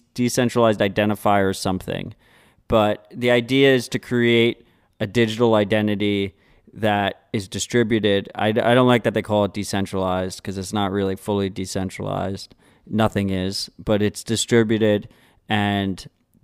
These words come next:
they're running this network, and the whole thing backs into Bitcoin.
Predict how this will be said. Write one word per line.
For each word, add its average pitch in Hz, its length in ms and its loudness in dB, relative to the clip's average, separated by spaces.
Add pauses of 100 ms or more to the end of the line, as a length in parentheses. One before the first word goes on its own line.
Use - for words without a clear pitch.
(160)
they're 117 200 2
running 127 340 6
this 120 200 2
network, 117 580 2
and 107 220 0
the 101 80 2
whole 120 200 6
thing 113 280 0
backs 107 400 0
into 104 220 -4
Bitcoin. - 580 -8